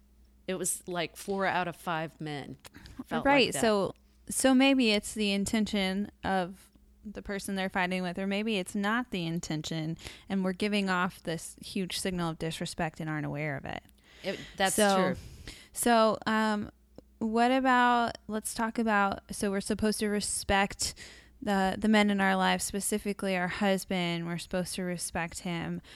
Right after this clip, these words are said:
Speaker 2: Um, but w-, what about when it really feels like he doesn't deserve it? W-,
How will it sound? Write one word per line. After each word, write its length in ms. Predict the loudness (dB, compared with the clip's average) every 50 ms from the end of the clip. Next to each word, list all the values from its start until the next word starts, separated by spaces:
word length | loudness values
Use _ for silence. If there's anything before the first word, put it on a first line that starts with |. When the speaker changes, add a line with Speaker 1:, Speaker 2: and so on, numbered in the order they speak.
| -20 -20 -20 -16 _
Speaker 2:
Um, 400 | -8 -8 -6 -6 -8 -8 -8 -6 -4
but 180 | -4 -6 -6 -8 _ _ _ _
w-, 220 | -6 -4 -4 -6 -6
what 260 | -6 0 2 2 4
about 520 | 4 4 4 6 6 6 6 6 4 2 -4 -12 -10 -6
when 300 | -2 0 0 2 2 0
it 200 | -2 -4 -6 -8 -10 -10
really 840 | -10 -6 -4 -4 -2 0 2 4 4 6 6 6 4 4 2 0 0
feels 460 | -2 -2 0 2 2 2 2 2 2
like 200 | 0 0 0 0
he 140 | -2 -2 0
doesn't 440 | 0 0 0 0 -2 -6 -6 -6 -4
deserve 420 | -6 -6 -6 -6 -6 -6 -4 -4
it? 220 | -4 -4 -4 -6 -8 -8
W-, 300 | -8 -8 -8 -10 -10